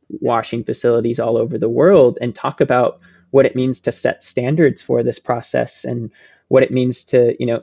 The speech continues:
implement and start building infrastructure for not just the next ten years, but we're talking, you know, a hundred to two hundred years. What does this mean to really create something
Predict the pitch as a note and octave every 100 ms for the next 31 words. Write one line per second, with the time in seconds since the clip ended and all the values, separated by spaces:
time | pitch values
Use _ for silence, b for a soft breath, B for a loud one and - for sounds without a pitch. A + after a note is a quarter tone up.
0 | - C3+ C#3 - C3+ B2 A#2+ - B2 A#2
1 | B2 - A#2 B2+ C#3+ B2+ B2+ B2 - A#2
2 | - B2+ - - A#2 A#2 A#2+ _ _ _
3 | _ _ - C3+ B2 C3 - B2 A#2 -
4 | - C#3 E3 A#2 A2+ - - D#3 - -
5 | C3 A2+ - C3 A2+ G#2 - B2+ E3+ G#3+
6 | B2+ A#2 - F#3+ D#3+ A#2 G#2 A2 - D#3
7 | F#3 F3+ C#3 B2+ C3+ F3+ F3 C3 A2+ -
8 | A#2+ C#3 D3 - C#3 B2 - B2+ - B2
9 | A#2+